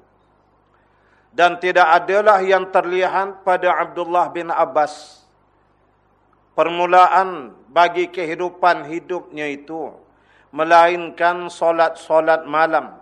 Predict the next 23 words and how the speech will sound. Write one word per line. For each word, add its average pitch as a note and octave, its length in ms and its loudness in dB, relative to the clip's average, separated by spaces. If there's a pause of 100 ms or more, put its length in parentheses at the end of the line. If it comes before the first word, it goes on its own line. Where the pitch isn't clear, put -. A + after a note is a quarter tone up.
(580)
yang D#3+ 240 -2
didirikan F3 760 -6
oleh D#3 280 -2
Nabi D3 400 -6
sallallahu C#3 640 -6
alaihi A#2 320 -14
wasallam. A2+ 440 -20 (400)
Itulah A3 440 2
permulaan F#3+ 880 0
titik F#3+ 360 -2
awal F#3 600 2
kehidupan F3 720 -4
Abdullah D#3 720 -2
bin D3+ 240 -8
Abbas D#3 640 -4 (320)
radhiyallahu D#3 960 -2
anhuma. C3 640 -12 (1000)
Senantiasalah F3+ 1040 0
dia F3+ 240 -4
dikurniakan F3+ 960 -6
peluang F#3+ 640 -2
oleh E3+ 160 -2
Allah D3 340 -2